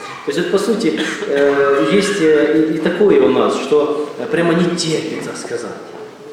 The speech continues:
Не терпится сказать, что где-то я услышал такую новость, особенно про брата, особенно если мне не нравится, или про сестру. И вот мне не терпится сказать. И вот посмотрите, что говорит,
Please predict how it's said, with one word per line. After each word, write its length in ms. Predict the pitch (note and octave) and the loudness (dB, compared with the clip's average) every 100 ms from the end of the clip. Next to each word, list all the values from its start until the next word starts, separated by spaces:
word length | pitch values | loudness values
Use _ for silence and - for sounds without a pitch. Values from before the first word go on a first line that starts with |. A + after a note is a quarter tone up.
| - - | -18 -10
Не 120 | D3+ | -4
терпится 440 | D3+ G#3 G#3 - | 2 4 4 2
сказать, 400 | - D#3 G3 F#3 | -2 -2 -2 -2
что 140 | - D3+ - | -2 -4 -2
где-то 220 | E3+ E3+ | -2 0
я 100 | D3+ | 2
услышал 480 | D3 D3+ E3+ E3+ C#3+ | 0 0 0 0 -4
такую 360 | - C#3+ C3+ | -6 -6 -6
новость, 380 | D#3 A3+ F#3 - - - - | -2 -2 -2 -6 -8 -12 -16
особенно 320 | - - C#3+ - | -14 -12 -8 -6
про 180 | D3 | -4
брата, 440 | D3 D#3+ D#3+ E3+ - - - | -2 0 0 -2 -6 -10 -10
особенно 380 | C3+ D3 F3 F3+ | -6 -4 -2 0
если 180 | E3+ E3 | 0 0
мне 200 | E3 E3 | -2 -2
не 60 | E3 | -2
нравится, 540 | D#3+ D#3+ - - - - - - - | 0 0 0 -4 -8 -12 -16 -16 -10
или 120 | C3+ | -4
про 160 | D#3 D#3 | 0 0
сестру. 400 | D#3+ - E3+ C3 - - - - | 0 -4 -2 -4 -4 -6 -10 -6
И 60 | C#3+ | 0
вот 140 | D3+ | 2
мне 100 | E3+ | 2
не 120 | E3 E3 | 2 2
терпится 520 | E3+ A#2+ A#2+ - - | 2 0 0 -6 -8
сказать. 400 | - A2+ G2+ C3+ | -6 -4 -2 2
И 20 | |
вот 160 | F#3+ G3 | 2 2
посмотрите, 460 | G3+ A3+ A3 G#3 | 0 2 2 2
что 200 | F3+ F#3+ | 0 2
говорит, 360 | E3+ D#3+ E3 | 4 4 2